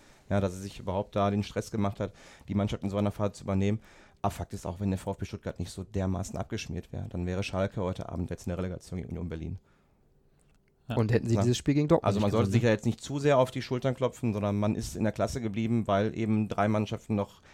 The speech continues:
Speaker 1: viel, viel schlechter waren.
Speaker 3: Da gebe ich dir absolut recht. Sebastian nickt auch mit dem Kopf. Wir gehen mal eine Etage tiefer. Drücken mal auf den Aufzugsknopf. Da gibt's zwei Mannschaften, die
Speaker 2: Aufzug ist ein gutes Stichwort.
Speaker 3: <laughs> Ja.
Speaker 2: Wobei nicht mehr.
Speaker 3: Nicht mehr ganz. Ja, der,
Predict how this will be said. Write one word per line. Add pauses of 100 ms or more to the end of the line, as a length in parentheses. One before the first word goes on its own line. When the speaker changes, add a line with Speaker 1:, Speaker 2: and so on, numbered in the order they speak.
(120)
Speaker 1:
viel,
viel
schlechter
waren. (720)
Speaker 3:
Da
gebe
ich
dir
absolut
recht.
Sebastian
nickt
auch
mit
dem
Kopf. (480)
Wir
gehen
mal
eine (240)
Etage
tiefer. (120)
Drücken
mal
auf
den (480)
Aufzugsknopf.
Da
gibt's
zwei
Mannschaften,
die
Speaker 2:
Aufzug
ist
ein
gutes
Stichwort.
Speaker 3:
<laughs>
Ja. (320)
Speaker 2:
Wobei
nicht
mehr. (200)
Speaker 3:
Nicht
mehr
ganz.
Ja,
der,